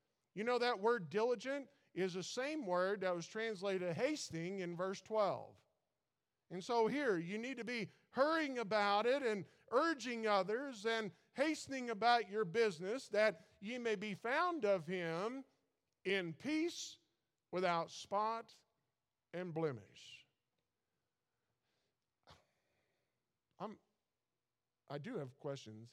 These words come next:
How can you hurry and be at peace? You know, my first thought is some of you guys this morning getting ready for church.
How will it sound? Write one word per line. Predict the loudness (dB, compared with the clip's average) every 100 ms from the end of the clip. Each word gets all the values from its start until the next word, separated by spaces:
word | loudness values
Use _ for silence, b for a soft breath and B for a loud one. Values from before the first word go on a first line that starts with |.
| -6
How | -6
can | -6 -6
you | -6 -4
hurry | -4 -4 -6 -8 -12 -14 _ _ _ _ _ -10
and | -8 -4
be | -6
at | -6 -6
peace? | -8 -6 -10 -18 -14
You | -8
know, | -6
my | -4 -4
first | -4 -6 -6 -6
thought | -4 -4 -6 -10 _ _ _ -6
is | -6 -6
some | -6 -6 -4
of | -6
you | -8
guys | -6 -4 -2 -4
this | -8 -10
morning | -8 -6 -6 -6
getting | -8 -8
ready | -8 -8
for | -12
church. | -12 -12 -12 -16 -20